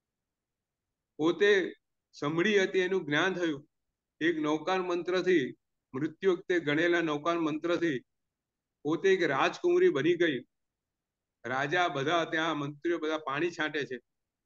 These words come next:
એ ભાનમાં આવે છે અને સુદર્શના પોતે ભાનમાં આયા પછી રાજસભામાં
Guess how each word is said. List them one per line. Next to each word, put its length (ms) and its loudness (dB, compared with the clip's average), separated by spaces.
એ 100 -2
ભાનમાં 580 -2
આવે 200 0
છે 100 -12
અને 300 0
સુદર્શના 760 -4
પોતે 480 0
ભાનમાં 400 -2
આયા 160 2
પછી 520 -4
રાજસભામાં 880 -2